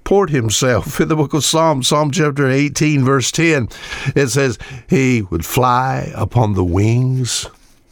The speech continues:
of the wind." The wind. Do you know the God of the wind? I remember the time when all the, we think about the winds of difficulty came my way, and it came to show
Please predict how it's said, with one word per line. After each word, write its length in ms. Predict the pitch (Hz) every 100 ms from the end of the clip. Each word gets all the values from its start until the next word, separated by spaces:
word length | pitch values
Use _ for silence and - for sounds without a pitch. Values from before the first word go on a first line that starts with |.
| _
of 160 | - 131
the 120 | 135
wind." 560 | 120 101 90 78 78 - _ -
The 120 | 139
wind. 520 | 151 180 123 87 71 - - _ _ _ _ _ _ -
Do 80 |
you 160 | 175 135
know 160 | 127 143
the 160 | 131
God 640 | 92 117 113 78 78 76 - - _ _ _ _ _ _ _
of 220 | - 98
the 80 | 90
wind? 540 | 87 107 82 80 78 - _ - _ _ -
I 140 | -
remember 440 | 175 180 147 147 131
the 160 | 123
time 540 | 120 151 139 139 143 139
when 400 | 131 127 120 98
all 640 | 117 113 120 135 139 139 135
the, 280 | 110 107 92 - - -
we 80 |
think 160 | 131 131
about 180 | 120 120
the 80 | 107
winds 300 | 127 135 117
of 160 | 113
difficulty 680 | 113 143 131 127 143 131 131
came 300 | 123 143 139
my 300 | 135 135 135
way, 400 | 131 135 135 123 - - -
and 120 | 180
it 120 | -
came 400 | - 208 127 123
to 60 | 127
show 600 | - - - 127 127 123